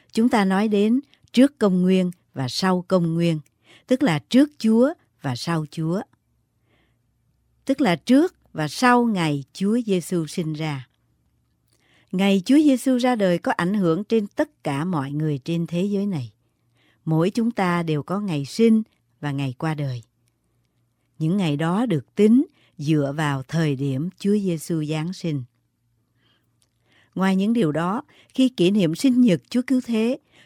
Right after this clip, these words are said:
chúng ta không thể không nhắc đến những diễn biến lạ lùng xảy ra chung quanh sự ra đời của Chúa. Những diễn biến đó gồm có: thứ nhất, sự ra đời của Chúa Giêsu được nói đến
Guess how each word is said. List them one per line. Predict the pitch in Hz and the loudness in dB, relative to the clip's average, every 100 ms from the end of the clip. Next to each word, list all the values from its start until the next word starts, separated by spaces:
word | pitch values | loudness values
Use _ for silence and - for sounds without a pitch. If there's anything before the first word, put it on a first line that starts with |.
| _ | _
chúng | 254 294 | -2 2
ta | 254 | 0
không | - 285 269 | 0 2 2
thể | 208 151 160 | 0 0 0
không | - 262 233 | -2 0 0
nhắc | 254 262 | 0 0
đến | 240 254 | 0 2
những | 285 165 175 | 2 0 -2
diễn | 156 151 202 | 0 0 0
biến | 220 269 277 | 0 2 0
lạ | 156 143 139 | 0 -2 -2
lùng | 165 151 127 - _ _ | -2 -2 -4 -12 _ _
xảy | - 156 151 | -6 -4 -2
ra | 190 190 175 170 | -4 -4 -4 -4
chung | - 196 | -4 -4
quanh | 190 196 180 | -2 -4 -4
sự | - 147 | -6 -8
ra | 135 170 175 | -6 -4 -2
đời | 160 139 123 | -2 -4 -6
của | 131 | -10
Chúa. | 127 156 160 202 - _ _ _ _ _ _ | -10 -8 -6 -6 -10 _ _ _ _ _ _
Những | 170 175 196 240 | 2 4 2 2
diễn | 170 160 208 | 2 2 4
biến | 220 247 | 4 4
đó | 240 220 262 | 4 2 0
gồm | 247 175 139 - | 2 4 2 -2
có: | 147 156 220 - _ _ _ _ _ | -4 -4 -6 -10 _ _ _ _ _
thứ | - | 2
nhất, | 254 277 311 _ _ _ _ | 4 4 2 _ _ _ _
sự | - 175 156 | -8 -2 0
ra | 196 220 | 0 2
đời | 180 160 | 4 4
của | 147 165 | 2 -2
Chúa | - 240 | 2 4
Giêsu | 240 220 190 214 208 196 | 6 4 4 2 4 4
được | 175 143 - | 0 -4 -4
nói | 180 214 | -2 0
đến | 226 208 233 | 2 4 4